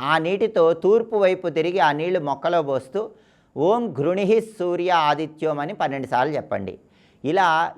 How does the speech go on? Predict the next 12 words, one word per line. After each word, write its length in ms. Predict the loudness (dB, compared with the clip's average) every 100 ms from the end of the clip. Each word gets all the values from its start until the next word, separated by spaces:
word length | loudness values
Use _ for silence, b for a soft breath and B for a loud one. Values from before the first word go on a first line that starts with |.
| -4
ఎండుమిరపకాయ 1000 | -2 0 -2 -2 -2 -4 -2 0 0 0
గింజలు, 580 | -2 -4 -2 -2 -4 -4
కుంకుమ 440 | -6 0 0 2
పువ్వు, 460 | 0 -2 -6 -4 -4
చందనము, 720 | -2 -2 0 2 0 0 -2
ఎర్రటి 440 | 0 2 2 -2 -4
పుష్పాలు 540 | -6 -10 0 2 2
కలిపి 340 | 0 -2 -2
నీళ్లతో 420 | -2 -2 -2 -2 -4
భానుసప్తమి 760 | -2 -2 -2 -4 -6 -6 -4
రోజు 200 | -4 -2
అర్ఘ్యమిస్తే 800 | -2 -2 -4 -6 -8 -4 -4 -6